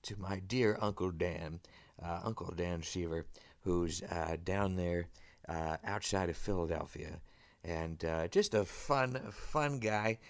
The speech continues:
We've always gotten along. He's got a real nice sense of humor and, uh, just a gifted storyteller. And, uh, so I thought, you know, hey, we, we did,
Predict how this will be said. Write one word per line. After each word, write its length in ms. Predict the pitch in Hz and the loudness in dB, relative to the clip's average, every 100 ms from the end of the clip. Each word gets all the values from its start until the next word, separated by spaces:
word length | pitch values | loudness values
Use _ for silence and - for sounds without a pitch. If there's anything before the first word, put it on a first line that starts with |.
| - | -6
We've 180 | 92 98 | -2 4
always 300 | 131 123 98 | 8 8 6
gotten 300 | 104 104 90 | 2 2 2
along. 240 | 87 95 | 0 0
He's 120 | 107 92 | -2 -2
got 180 | 104 | 0
a 60 | 92 | 0
real 200 | 98 98 | 0 -2
nice 280 | 90 92 - | 0 -2 -2
sense 240 | 95 90 | -4 -4
of 100 | 85 | -6
humor 380 | 90 117 98 90 - 73 - - | -6 -6 -6 -8 -12 -20 -20 -12
and, 360 | 85 85 85 85 | -4 -4 -2 -2
uh, 200 | 82 85 | -2 -2
just 280 | 120 107 | -4 -2
a 60 | 87 | -4
gifted 480 | 90 110 110 - 85 | -2 -2 -2 -2 -4
storyteller. 840 | - 95 90 85 82 90 80 80 - _ - - - - | -2 -2 0 -2 -4 -4 -2 -4 -8 _ -20 -20 -20 -8
And, 340 | 85 90 85 | -4 -4 -4
uh, 160 | 87 90 | -6 -4
so 160 | 127 | -6
I 140 | 147 156 | -6 -6
thought, 220 | 131 107 | -8 -6
you 80 | 117 | -2
know, 160 | 127 | -2
hey, 300 | 110 127 92 - - - | 0 -2 -4 -10 -20 -8
we, 180 | 117 156 | -2 0
we 280 | 104 104 143 | 0 0 0
did, 320 | 110 107 98 | 2 0 0